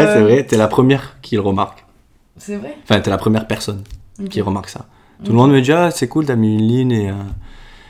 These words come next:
Speaker 1: et une tête de mort. » Mais, euh, voilà.
Speaker 2: Bon, voilà.
Speaker 1: La lumière et l'obscurité, entre guillemets.
Speaker 2: Eh oui.
Speaker 1: Si on peut dire ça.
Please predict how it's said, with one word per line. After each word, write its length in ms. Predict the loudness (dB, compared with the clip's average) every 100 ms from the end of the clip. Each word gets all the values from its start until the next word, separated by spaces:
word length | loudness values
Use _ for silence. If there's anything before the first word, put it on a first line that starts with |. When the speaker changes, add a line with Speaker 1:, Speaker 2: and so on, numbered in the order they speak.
| _
Speaker 1:
et 60 | -6
une 80 | -4
tête 160 | -4
de 100 | -2
mort. » 300 | -4 -6 -10 _ _ -20 -20 _ _ -12 -10 -10
Mais, 200 | -10 -12 -12
euh, 140 | -16 -20 -20 -20
voilà. 140 | -20 -20 -20 _ -20
Speaker 2:
Bon, 100 | -20 -20 -20
voilà. 220 | -16 -14 -8
Speaker 1:
La 100 | -6
lumière 280 | -4 -6 -6
et 20 |
l'obscurité, 560 | -10 -14 -14 -14 -12
entre 200 | -14 -14
guillemets. 300 | -14 -12 -12 -14 -16 -16 -14
Speaker 2:
Eh 80 |
oui. 160 | -12 -14 -16
Speaker 1:
Si 100 | -16
on 80 | -16
peut 100 | -12
dire 180 | -12 -14
ça. 240 | -14 -16